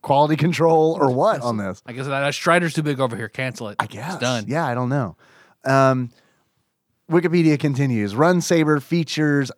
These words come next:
Speaker 1: side-scrolling fighting as the main, as the two main heroes, Alan and
Speaker 2: Mm-hmm.
Speaker 1: Sheena,
Speaker 2: Mm-hmm.
Speaker 1: the Run Sabers,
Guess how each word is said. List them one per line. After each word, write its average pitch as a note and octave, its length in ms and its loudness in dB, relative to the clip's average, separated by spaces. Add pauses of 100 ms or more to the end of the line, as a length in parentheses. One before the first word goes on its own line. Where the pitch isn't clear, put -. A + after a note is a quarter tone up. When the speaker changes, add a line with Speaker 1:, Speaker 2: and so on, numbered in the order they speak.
(120)
Speaker 1:
side-scrolling E3+ 1080 2
fighting B2+ 560 2
as A#2+ 220 0
the A2+ 100 -2
main, B2 380 0
as A#2 140 -2
the A2+ 60 -6
two F3 200 2
main F3+ 220 2
heroes, B2 400 2 (340)
Alan A#2+ 560 0 (240)
and D3 260 0
Speaker 2:
Mm-hmm. B2 200 -2 (180)
Speaker 1:
Sheena, F#2 160 -4
Speaker 2:
Mm-hmm. A2+ 440 -8
Speaker 1:
the C#3 120 4
Run F3 300 2
Sabers, F#2 560 -4